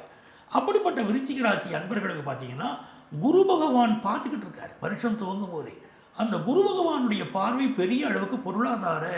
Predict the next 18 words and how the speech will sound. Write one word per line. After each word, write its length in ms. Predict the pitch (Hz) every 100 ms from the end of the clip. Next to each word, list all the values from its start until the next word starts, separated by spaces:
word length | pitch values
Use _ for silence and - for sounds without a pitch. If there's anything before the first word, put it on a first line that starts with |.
| 156 127 117
வளர்ச்சியை 640 | 185 190 190 - 147 147
கொடுத்துரும். 580 | 151 - 120 - - - - - - - -
இவங்க 300 | - 269 320
பிள்ளைகளுக்கு 680 | 240 254 381 440 415 320 226
கல்யாணம் 480 | 202 196 269 294 233
ஆகலைன்னா 320 | 175 175 240
இந்த 140 | 165 151
ஆண்டு 220 | 180 180
கல்யாணம் 520 | 143 139 160 151 110
ஃபிக்ஸ் 340 | 107 110 -
ஆகும். 260 | - - - - - - - -
இவங்களுக்கு 540 | 208 330 427 392 349 214
கல்யாண 340 | 214 240 226
தடை 240 | 196 175
இருந்தாலும் 680 | 160 139 110 95 - - 294 - - - _
அது 180 | 156 185
நிவர்த்தி 400 | 135 123 - -
ஆயிடும். 340 | - 180 -